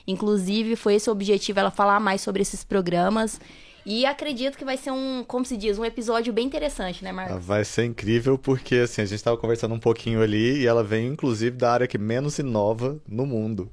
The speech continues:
Speaker 2: que é o funcionalismo público, né? <laughs> Então, eu entendo, assim, que vai ser uma jornada bacana a gente conhecer como que veio essa parte de inovação, como que veio o startup surgir no seu mundo, e é um prazer estar com você aqui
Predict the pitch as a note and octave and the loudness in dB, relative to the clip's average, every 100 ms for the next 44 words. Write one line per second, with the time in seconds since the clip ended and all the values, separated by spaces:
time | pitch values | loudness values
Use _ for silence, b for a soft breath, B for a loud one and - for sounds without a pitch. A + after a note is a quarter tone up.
0 | - G#2+ G#2+ A2+ - - - A2 A#2+ A2+ | -4 0 2 0 -4 -14 -8 -2 2 2
1 | B2 B2 C#3+ B2+ G2 - F#2+ A#2+ - - | 2 2 2 2 0 -4 -6 -6 -6 -20
2 | - E3+ - - - C4 C#4 A#3+ E3+ B2 | -4 -4 0 -2 -2 -4 -6 -6 -4 -2
3 | C3 B2+ B2+ C3+ C3+ C#3 C3 B2 B2+ B2 | 0 4 6 6 6 4 2 0 -2 2
4 | C3+ C3+ C3+ - B2+ A2+ A#2 A#2+ B2 A2+ | 4 6 4 2 -2 2 2 2 2 2
5 | A#2 A2 G#2+ G#2 G#2+ - A#2+ A2+ A2 - | 2 2 2 2 2 2 0 0 -2 -2
6 | A#2 A2 - A#2 A#2+ C#3+ b b - D3 | 0 0 0 2 2 2 b b 0 0
7 | D3+ - A#2+ F#2 B2 C#3+ B2 - - G#2+ | 0 -2 -4 2 4 6 4 2 0 0
8 | G2 G#2+ G#2 F#2+ F#2+ - A#2+ C#3+ C3 C3+ | 0 -2 -2 0 -2 -2 -4 0 -2 -2
9 | A2+ A2 B2+ A#2+ - C3+ C3+ - D3 F#3+ | 0 2 2 0 -2 -4 -4 -2 -2 -2
10 | - - - A2 G#2 G#2+ - A2 A2 A#2+ | -4 -8 -2 0 0 -2 0 0 2 0
11 | C#3+ D#3+ B B B B2+ D3 D3+ C3+ A#2+ | -2 -4 B B B -2 0 2 2 2
12 | C3 C3 - B2 A#2 - A2+ A2+ - A2+ | 2 0 -2 -2 -2 0 0 0 -2 0
13 | B2+ | -2